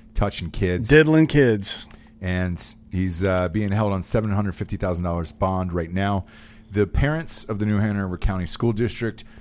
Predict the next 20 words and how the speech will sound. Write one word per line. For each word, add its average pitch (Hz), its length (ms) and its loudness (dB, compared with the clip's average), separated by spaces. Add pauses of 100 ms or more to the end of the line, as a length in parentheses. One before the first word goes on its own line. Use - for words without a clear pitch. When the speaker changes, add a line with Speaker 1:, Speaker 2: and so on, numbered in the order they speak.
(180)
Speaker 1:
stormed 113 800 -2 (140)
the - 80 -10
meeting, 127 420 -2 (540)
um, 87 340 -4
protested. 120 760 2
They 95 120 0
took - 260 -2
over. 113 380 -2 (320)
They 98 100 -6
demanded 113 380 0
the 104 60 2
resignation 107 680 2
of 95 120 -2
every 110 280 -2
single 104 280 -2
board 110 300 0
member 127 420 -4
and 104 160 -2
the 101 60 -4
superintendent. 110 880 -4